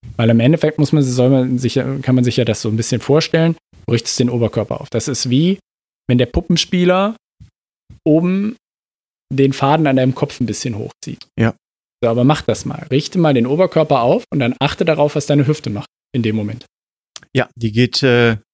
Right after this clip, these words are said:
Speaker 1: Die verändert sich auch, die
Speaker 2: die,
Speaker 1: Position.
Speaker 2: ja, ja, die geht, die, die, die, ich kipp so ein bisschen nach hinten und dadurch werde ich komplett, äh, gerade.
Speaker 1: Right.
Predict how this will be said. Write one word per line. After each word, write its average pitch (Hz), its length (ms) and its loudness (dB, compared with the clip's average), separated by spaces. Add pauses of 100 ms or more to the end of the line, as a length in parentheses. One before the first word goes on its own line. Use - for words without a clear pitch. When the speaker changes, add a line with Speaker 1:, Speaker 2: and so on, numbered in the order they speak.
Speaker 1:
Die 127 80 4
verändert 143 360 2
sich 185 120 4
auch, 165 120 4
die 156 80 0
Speaker 2:
die, 139 60 -8
Speaker 1:
Position. 110 540 -2
Speaker 2:
ja, 104 120 0
ja, 107 180 0
die 101 120 -6
geht, 110 360 -4 (840)
die, 104 220 -6
die, 101 260 -4
die, - 120 -12 (100)
ich - 180 -8
kipp - 160 -4
so 123 100 0
ein 113 60 2
bisschen 123 280 0
nach 107 140 0
hinten 202 520 0 (880)
und 123 640 0
dadurch 127 280 0
werde 127 160 0
ich 120 100 -8
komplett, 120 440 -2
äh, 117 180 2
gerade. 107 580 0
Speaker 1:
Right. - 140 -10